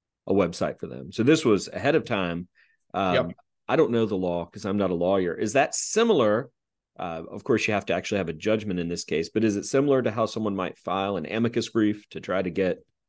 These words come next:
Speaker 1: um, the court, you know, on their side, "We're, we're with you on this," or something along those lines?
Speaker 2: Yeah, they're, uh, they're probably, uh, I guess, uh,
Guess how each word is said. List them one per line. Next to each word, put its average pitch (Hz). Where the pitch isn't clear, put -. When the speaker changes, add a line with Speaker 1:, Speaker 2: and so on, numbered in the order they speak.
Speaker 1:
um, 65
the 107
court, 123
you 117
know, 90
on 147
their 120
side, 87
"We're, 90
we're 95
with 92
you 85
on 82
this," 80
or -
something 90
along 87
those 85
lines? 90
Speaker 2:
Yeah, 165
they're, 202
uh, 214
they're -
probably, 233
uh, 156
I 151
guess, 196
uh, 156